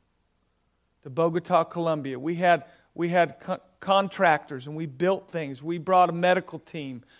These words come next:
We brought high school. We brought children's workers. We brought sports professionals and played their national team in basketball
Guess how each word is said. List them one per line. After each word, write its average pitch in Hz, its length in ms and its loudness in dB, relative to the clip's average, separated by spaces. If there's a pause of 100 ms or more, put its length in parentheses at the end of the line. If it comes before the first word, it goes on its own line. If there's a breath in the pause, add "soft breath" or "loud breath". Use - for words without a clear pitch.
(140 soft breath)
We 160 120 -10
brought 170 240 4
high 185 240 2
school. 170 360 -6
We 151 140 -4
brought 180 380 0
children's 175 580 -2
workers. 156 500 -6 (280 soft breath)
We 185 100 -4
brought 185 280 4
sports 196 520 0
professionals 170 880 -4 (280 soft breath)
and 160 180 -10
played 190 340 4
their 180 140 0
national 175 540 0
team 185 320 -8
in 156 100 -8
basketball 160 920 0